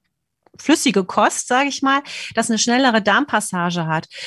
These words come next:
Und wenn man jetzt, äh, eine Paprika so isst, dann muss der,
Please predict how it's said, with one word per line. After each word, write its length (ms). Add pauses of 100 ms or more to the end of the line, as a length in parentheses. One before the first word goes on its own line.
(140)
Und 160
wenn 120
man 160
jetzt, 400
äh, 40
eine 240
Paprika 600
so 240
isst, 360
dann 260
muss 240
der, 300